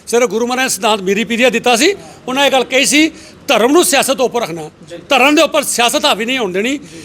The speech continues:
ਕਿਉਂਕਿ ਸਿਆਸੀ ਬੰਦਾ ਅਗਰ ਧਰਮੀ ਹੋਏਗਾ ਤੇ ਗਲਤ ਨਹੀਂ ਕਰੇਗਾ, ਅੱਛੇ ਫੈਸਲੇ ਕਰੇਗਾ, ਗਲਤ ਨਹੀਂ ਕਰੇਗਾ। ਲੇਕਿਨ ਅਗਰ ਧਰਮੀ ਬੰਦਾ ਸਿਆਸੀ ਹੋ ਜਾਏਗਾ, ਸਿਆਸਤ ਦੇ ਵਿੱਚ ਝੂਠ ਵੜ ਜਾਂਦਾ ਹੈ। ਜੇ ਅਗਰ ਧਰਮੀ ਬੰਦਾ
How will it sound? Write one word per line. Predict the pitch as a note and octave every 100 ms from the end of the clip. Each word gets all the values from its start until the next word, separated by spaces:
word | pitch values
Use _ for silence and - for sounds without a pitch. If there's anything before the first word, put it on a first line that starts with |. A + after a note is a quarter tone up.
| - -
ਕਿਉਂਕਿ | C4+ D4+
ਸਿਆਸੀ | - A3 A3 D#4
ਬੰਦਾ | D4 C4+
ਅਗਰ | C#4+
ਧਰਮੀ | C#4 B3+ G3 C#4
ਹੋਏਗਾ | B3 A#3 C#4 D#4 - - -
ਤੇ | G3+
ਗਲਤ | D#3 C#4+ B3+
ਨਹੀਂ | B3 A#3+
ਕਰੇਗਾ, | G3 G3 G3 E3+ - - A3+
ਅੱਛੇ | D#4 C#4+
ਫੈਸਲੇ | C4 - B3
ਕਰੇਗਾ, | A3+ A3+ A3+ G#3+
ਗਲਤ | D#3 B3+ B3
ਨਹੀਂ | A#3
ਕਰੇਗਾ। | G3+ F#3+ G3 F#3 - -
ਲੇਕਿਨ | B3+ C#4+
ਅਗਰ | C#4+
ਧਰਮੀ | - A3 A#3+
ਬੰਦਾ | F4+ E4 E4
ਸਿਆਸੀ | - B3+ G3
ਹੋ | C4+
ਜਾਏਗਾ, | G#3+ A#3+ C4+ - - -
ਸਿਆਸਤ | - A#3+ B3+ C#4+
ਦੇ | C4+
ਵਿੱਚ | C4+ C4
ਝੂਠ | A#3+
ਵੜ | D#3+ F#3
ਜਾਂਦਾ | F3+ F3
ਹੈ। | F#3 F#3 - - A3+
ਜੇ | C#4
ਅਗਰ | C#4
ਧਰਮੀ | - G3 B3
ਬੰਦਾ | D4+ C4 C#4